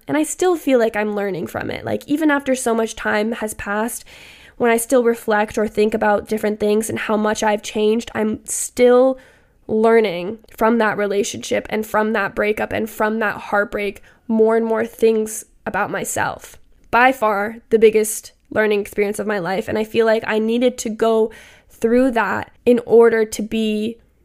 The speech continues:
the better version of myself today. Because I know,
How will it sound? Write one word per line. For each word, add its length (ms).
the 80
better 360
version 760
of 180
myself 540
today. 400
Because 240
I 120
know, 640